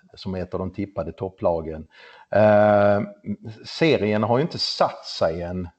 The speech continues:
som sagt var. Jag tror inte den kommer att sätta sig på ett bra tag till. Man brukar säga att efter en tredjedel, efter tio omgångar,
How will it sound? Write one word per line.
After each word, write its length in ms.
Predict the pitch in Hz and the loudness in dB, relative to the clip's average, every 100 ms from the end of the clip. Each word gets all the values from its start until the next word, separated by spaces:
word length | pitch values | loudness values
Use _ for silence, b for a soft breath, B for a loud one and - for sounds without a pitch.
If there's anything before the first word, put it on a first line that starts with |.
| _ | _
som 180 | - 98 | -12 -6
sagt 340 | - 92 - 104 | 0 0 0 0
var. 120 | 98 | 0
Jag 120 | 101 | 2
tror 120 | 131 | 0
inte 160 | 123 - | -2 -2
den 120 | 143 | -2
kommer 260 | - 135 95 | -2 0 -2
att 80 | |
sätta 340 | - 120 - 113 | -2 -2 -2 -2
sig 160 | - | -2
på 140 | 92 95 | -2 -2
ett 140 | 95 | -4
bra 260 | 110 120 123 | 0 0 0
tag 380 | - 98 87 - | -2 -4 -4 -6
till. 260 | 101 85 | -4 -4
Man 140 | 92 101 | -4 -2
brukar 240 | 107 101 | -4 -4
säga 180 | - 107 | -2 -2
att 140 | 98 | -2
efter 160 | 95 104 | -6 -8
en 80 | 95 | -8
tredjedel, 460 | - 98 98 90 | -4 -2 -2 -2
efter 160 | 92 - | -4 -6
tio 180 | 95 95 | -6 -4
omgångar, 380 | 98 90 90 | -4 -4 -8